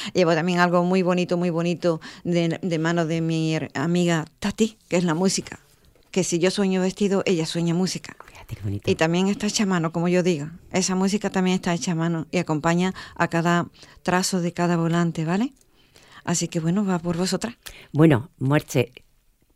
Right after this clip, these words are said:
Speaker 2: ¿queremos hacernos un traje de flamenca o que nos vamos a casa? Queremos. ¿Cómo podemos localizarte? ¿Dónde está tu taller?
Speaker 1: Mi taller está en casa. Vivo en la calle Niño del Matadero, número cinco.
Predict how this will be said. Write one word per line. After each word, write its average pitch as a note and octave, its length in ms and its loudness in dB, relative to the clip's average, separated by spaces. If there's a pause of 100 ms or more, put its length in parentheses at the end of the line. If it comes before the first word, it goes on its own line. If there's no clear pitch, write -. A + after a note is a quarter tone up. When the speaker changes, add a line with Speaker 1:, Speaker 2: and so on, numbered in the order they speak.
(220)
Speaker 2:
¿queremos D#3 320 6
hacernos A2 340 0
un A2+ 160 -4
traje A#2 200 0
de A2+ 60 0
flamenca D3+ 560 0
o C#3+ 120 4
que C3+ 220 -4
nos D3 160 2
vamos C3+ 180 2
a G2 60 -4
casa? - 260 -4
Queremos. A2 240 -2 (480)
¿Cómo F3+ 260 2
podemos B2 320 2
localizarte? A#2 540 -2
¿Dónde D3+ 240 0
está - 180 -6
tu A#2 140 -4
taller? G#2 280 -6 (280)
Speaker 1:
Mi G3 100 2
taller G3 260 6
está C4 140 2
en C4 120 4
casa. F3+ 280 -4 (140)
Vivo G3 260 2
en G#3 60 4
la F#3 80 2
calle F#3 260 2
Niño F#3+ 220 2
del F3+ 100 2
Matadero, F3+ 480 0
número F#3+ 340 0
cinco. A3+ 440 -6